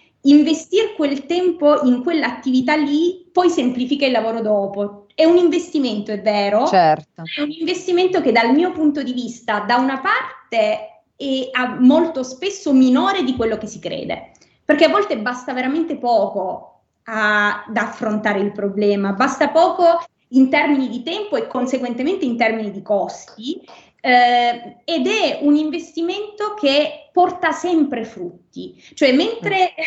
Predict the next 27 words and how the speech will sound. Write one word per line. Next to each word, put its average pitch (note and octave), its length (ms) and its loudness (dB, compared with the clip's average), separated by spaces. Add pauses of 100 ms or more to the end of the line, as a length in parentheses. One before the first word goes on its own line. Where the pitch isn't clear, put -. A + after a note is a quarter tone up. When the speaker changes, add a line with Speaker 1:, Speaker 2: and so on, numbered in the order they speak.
Speaker 2:
Mm. E4 60 4
Speaker 1:
<laughs> - 20 -
l'investimento D4 800 0
nell'avvocato A3 920 -2
quando C4 440 0
c'è E4+ 180 -4
il E4+ 160 0
problema G3 840 -4
purtroppo E4+ 560 2
non D#4+ 220 2
è B3 160 -4
detto B3+ 420 -2
che G3+ 100 -8
porti G#3 440 -4
frutti, G#3 640 -6
perché A3+ 280 0
il D4+ 220 4
problema B3+ 520 -2
c'è A3+ 440 -2
e - 80 -8
io C#4 140 2
non B3 220 -2
posso F#4 300 -4
garantire G#3+ 680 -2
che G3+ 80 -8
lo G3+ 100 -4
risolviamo, G3 840 -4